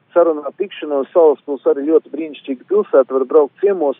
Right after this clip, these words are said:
un, uh, uzmeklēt arī kādu citu garīdznieku, viņam uzdot šos jautājumus, jo svarīgi, lai mēs nepaliekam tādā tukšumā, lai mēs nepaliekam tādā stagnācijā, jo mans uzdevums jau būtu drusku uzkurināt, tā kā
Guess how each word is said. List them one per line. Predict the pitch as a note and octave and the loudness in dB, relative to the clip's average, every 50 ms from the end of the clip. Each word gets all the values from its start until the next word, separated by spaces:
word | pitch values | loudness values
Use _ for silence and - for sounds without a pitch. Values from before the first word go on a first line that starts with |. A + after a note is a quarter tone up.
| _ _ _ _ _ _ _ _ - | _ _ _ _ _ _ _ _ -8
un, | C#3+ D3 D3 D3 | -6 -4 -4 -2
uh, | D3+ D3 | -2 0
uzmeklēt | D#3 F#3 F3 E3+ D#3 C#3 - D#3 D3 C#3+ - D#3 | 0 0 -2 -2 -6 -2 2 4 4 4 4 2
arī | C#3+ C#3 | 0 0
kādu | - - D3 C#3+ C3 B2 _ | 2 2 2 2 2 -2 _
citu | - A#3 A3+ - D3 | -10 -10 -10 -8 -4
garīdznieku, | C3 C#3 D3+ E3+ E3 D3 B2+ B2+ B2+ C#3 C3+ B2 - C3 C3 | 0 2 2 2 2 -2 -6 -8 -6 -6 -6 -6 -6 -8 -8
viņam | E3+ A3 G#3 D3+ C#3 D3+ | -6 -4 -4 -6 -6 -6
uzdot | D#3+ C3+ C3 C3 B2 A#2+ - | -8 -6 -2 -4 -4 -4 -4
šos | - C3 B2+ _ - | -6 -6 -6 _ 0
jautājumus, | D#3 E3 F#3 F3+ - F3+ D#3+ D3+ D3 C3+ - | 0 0 0 0 0 -2 -4 -4 -6 -12 -8
jo | - D3+ D3+ C3 _ _ _ _ _ _ _ - | -2 -2 -2 -2 _ _ _ _ _ _ _ 0
svarīgi, | F3+ G3 F#3 E3+ D3 | 4 4 4 4 4
lai | D#3+ D#3 D#3 D3+ | 2 0 0 0
mēs | D#3 D3+ C#3 _ - | -2 -6 -6 _ -10
nepaliekam | D3+ D#3+ F3+ G3+ - - E3 D#3 D#3 - - D#3 C#3+ | -6 -4 -4 -4 -2 -2 0 0 0 0 0 -6 -4
tādā | - - F3 E3+ D3+ D#3+ D3+ C#3+ - - | 2 2 4 4 6 4 4 4 2 -2
tukšumā, | G3+ G#3 - - - - C3+ C#3 C3+ C3 | -10 -10 -10 -12 -12 -8 -4 -4 -2 -2
lai | C3+ C3+ | -2 -2
mēs | C#3 C3+ - - | -4 -8 -8 -6
nepaliekam | E3+ E3+ - D#3+ D3+ C#3+ C3+ - C#3+ C3+ | -8 -6 -2 -2 0 0 -2 -4 -8 -8
tādā | - - C#3+ C#3 C3+ C#3 C3 - _ _ _ _ _ | -2 0 0 4 4 4 2 2 _ _ _ _ _
stagnācijā, | _ - F#3+ F#3 D#3 C#3+ B2+ B2 A#2+ A#2 - _ - - - B2 | _ -2 -2 -2 -2 -4 -6 -4 -4 -4 -6 _ -12 -10 -10 -6
jo | A#2+ C3+ C3 - _ _ _ _ - | -4 -4 -4 -4 _ _ _ _ -6
mans | E3 E3 D#3 - | -6 -6 -4 -4
uzdevums | F#3+ G3 E3 D#3 D#3+ C#3+ C3+ - | -6 -4 -2 0 -2 -2 -2 -4
jau | - D#3+ D#3+ | -6 -6 -6
būtu | D#3+ D#3 D3 C3+ | -8 -12 -8 -2
drusku | E3 F#3+ - _ - - A#3 | -2 -2 -2 _ -10 -10 -10
uzkurināt, | B3+ - _ - E3+ D#3+ D3+ C#3+ C#3+ C3+ C3+ - | -10 -10 _ -6 -4 -4 -2 -2 0 0 0 -2
tā | D3 - | -6 -4
kā | - C#3+ C#3+ | 0 2 4